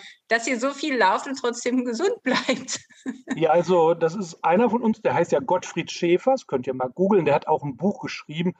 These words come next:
Speaker 2: und der hat damals schon, also der ist mein persönliches Läufervorbild, mittlerweile halt, Gottfried ist, glaub ich, vierundachtzig jetzt,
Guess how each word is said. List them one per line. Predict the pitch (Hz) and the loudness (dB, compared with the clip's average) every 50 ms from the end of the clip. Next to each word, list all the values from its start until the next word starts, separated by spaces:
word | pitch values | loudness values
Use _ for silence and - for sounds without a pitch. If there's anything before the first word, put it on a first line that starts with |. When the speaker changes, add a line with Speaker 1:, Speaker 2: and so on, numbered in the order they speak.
| _ _ _ | _ _ _
Speaker 2:
und | - 185 180 185 - | 0 2 2 4 4
der | 202 226 233 | 4 4 4
hat | 220 208 - - | 2 2 2 2
damals | 185 185 190 196 202 202 185 | 4 4 6 6 6 4 4
schon, | - - 196 185 185 | 4 4 4 6 6
also | 165 160 165 | 6 4 4
der | 160 165 165 | 4 4 2
ist | - - _ _ _ _ - | 2 -2 _ _ _ _ -8
mein | 180 160 165 175 180 | -2 0 2 2 4
persönliches | - 165 160 143 156 160 160 156 143 147 135 - | 4 2 2 2 2 0 0 0 -2 -6 -6 -2
Läufervorbild, | 139 143 151 156 - 185 170 - - 180 175 175 175 170 | 0 2 2 2 2 0 0 2 2 2 2 2 0 0
mittlerweile | 160 165 208 - 170 151 139 147 147 151 143 120 | -2 -4 -4 -2 -2 -2 0 0 0 0 -2 -2
halt, | 127 135 131 _ _ _ _ _ _ - | -4 -6 -8 _ _ _ _ _ _ -8
Gottfried | 147 139 - - 143 120 | -8 -6 -4 -4 -4 -4
ist, | - - | -4 -2
glaub | 139 127 123 - | -2 -2 -2 -4
ich, | _ | _
vierundachtzig | _ - - 165 143 139 - - - - - - - 151 156 - | _ -4 0 0 0 0 0 -2 -2 -2 -4 -8 -12 -12 -6 -2
jetzt, | 185 196 214 208 - - - _ | 0 0 0 0 -4 -14 -20 _